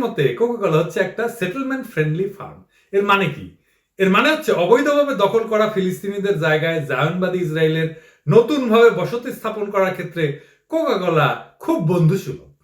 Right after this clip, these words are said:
কোকাকোলার এই সেটেলমেন্ট ফ্রেন্ডলি ভাব দেখার পর আপনার কি করা উচিত? কিন্তু পরে আমেরিকান ড্যাডির চাপে সে ব্ল্যাকলিস্ট জাতিসংঘ পাবলিশ করতে পারে না। এই ড্যাডিরে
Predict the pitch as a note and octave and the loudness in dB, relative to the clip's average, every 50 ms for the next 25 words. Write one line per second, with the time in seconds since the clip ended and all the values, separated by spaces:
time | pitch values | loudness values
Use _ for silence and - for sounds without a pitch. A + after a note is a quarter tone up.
0 | _ _ _ _ _ _ _ _ _ _ _ - G#3 G#3+ G#3+ G#3 G3+ G#3+ G#3+ A3 | _ _ _ _ _ _ _ _ _ _ _ 0 0 2 2 2 0 0 0 2
1 | G#3+ G#3+ G#3 - F#3+ F3+ G#3 A#3 B3 A#3+ B3 A#3+ A#3 - - - F3+ F#3+ A3 A3+ | 2 2 2 0 0 0 0 0 0 -2 -4 -6 -6 -8 -4 -2 0 0 0 0
2 | A#3 E3 C#3 C#3 C3+ C#3 - - C3 - D3+ D3 D3 D3 C#3 C3 C3 C#3 - - | -2 -4 -4 -6 -6 -6 -4 -4 -2 -2 -2 -2 -2 -2 -2 -2 -2 -2 -4 -6
3 | - D#3+ D3 E3 F#3 D3 D3 C3+ A#2+ A2+ A2 - - G#2+ G#2+ - - _ _ _ | -8 -8 -8 -6 -6 -4 -2 -2 -2 -4 -6 -8 -12 -12 -14 -14 -16 _ _ _
4 | _ _ _ _ _ _ _ _ - A3 A#3 B3 D#4+ D#4 - D4 C#4 C4 B3+ A#3+ | _ _ _ _ _ _ _ _ 0 2 2 2 2 0 2 4 4 6 6 6
5 | G3 F#3 F3 F3 F#3 G3 G#3 G#3 G3 G3 G3 A3 G#3+ F#3+ E3+ E3+ F3 G#3 A3 - | 6 4 4 2 0 0 0 0 -2 -2 -2 -2 -2 0 0 0 2 0 -2 -4
6 | - G3 E3+ D#3 - F3 D3+ C#3 C3 B2+ - G#3 F#3 D3 C#3 D3 D#3 D#3+ - A3 | -4 -6 -6 -4 -4 -2 0 2 2 2 0 0 -2 -2 0 -2 -2 -2 -4 -8
7 | B3 B3 - - - D#3 C#3 - C#3 C#3+ D3 D3 - - C#3+ A#2 - D3 D#3 - | -10 -12 -10 -8 -6 -6 -4 -4 -4 -6 -6 -6 -6 -6 -8 -8 -8 -8 -10 -10
8 | - - - - - F#2+ F#2 F#2+ F#2 - - - - _ _ _ _ _ - F3 | -12 -14 -14 -16 -18 -18 -18 -20 -20 -20 -20 -20 -20 _ _ _ _ _ -6 0
9 | E3 D#3 F#3 G3 A3+ C#4 C#4+ C#4+ | 2 4 4 4 4 4 2 0